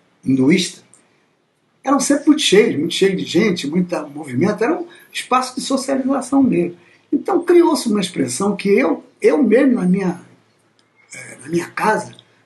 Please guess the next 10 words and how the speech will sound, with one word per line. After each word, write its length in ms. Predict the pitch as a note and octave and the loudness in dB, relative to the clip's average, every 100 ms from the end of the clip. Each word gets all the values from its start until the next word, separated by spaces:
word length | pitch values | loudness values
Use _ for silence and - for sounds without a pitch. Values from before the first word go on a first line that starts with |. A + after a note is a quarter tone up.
| _ _ | _ _
na, 240 | C3 A#2+ A#2 | -8 -8 -6
na 180 | B2 C3+ | -4 -4
infância, 440 | B2+ F3+ G3+ - | -2 0 0 2
eu 80 | F#3 | 0
ouvia 280 | B2+ G#3+ F#3+ | 2 2 2
dos 180 | F3 | 2
meus 280 | F3 F3 B2+ | 0 -2 -2
irmãos 420 | C#3 D3 E3 - - _ _ - | -10 -10 -10 -12 -16 _ _ -4
mais 260 | C#3 B2 | -4 -2
velhos: 380 | C3 F3+ G3 - | -2 0 0 -6